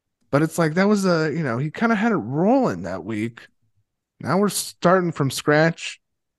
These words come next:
The beginning of this tournament, Sonego has played himself down here, uh, to this pick spot. Uh, but he is a shot maker. I mean,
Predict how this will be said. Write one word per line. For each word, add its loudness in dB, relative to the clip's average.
The -16
beginning 2
of 2
this 0
tournament, 0
Sonego 2
has -10
played 0
himself 0
down 0
here, -4
uh, -8
to 0
this 2
pick -2
spot. 0
Uh, -12
but -4
he 0
is 2
a 0
shot 0
maker. 2
I -10
mean, -4